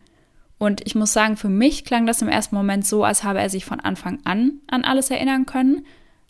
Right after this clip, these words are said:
aber es kann natürlich auch sein, dass die Erinnerungen erst nach und nach zurückkamen. Weiter sagt er, dass es spannend zu beobachten sei,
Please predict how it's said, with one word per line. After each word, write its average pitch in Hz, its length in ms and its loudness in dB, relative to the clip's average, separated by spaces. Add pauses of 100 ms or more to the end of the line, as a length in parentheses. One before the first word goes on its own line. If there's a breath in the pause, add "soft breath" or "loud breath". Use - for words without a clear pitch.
aber 233 340 4
es - 140 -2
kann 233 160 0
natürlich 247 400 0
auch 202 100 -6
sein, 214 360 -2
dass 202 100 -4
die 214 140 0
Erinnerungen 214 640 0 (320 soft breath)
erst 202 260 0
nach 190 200 -2
und - 180 -6
nach 190 260 -2
zurückkamen. - 880 -10 (280)
Weiter 269 280 2
sagt 190 280 0
er, 202 160 0
dass 196 160 -6
es 190 100 -6
spannend 226 320 2
zu 208 160 -2
beobachten 233 600 2
sei, 180 320 0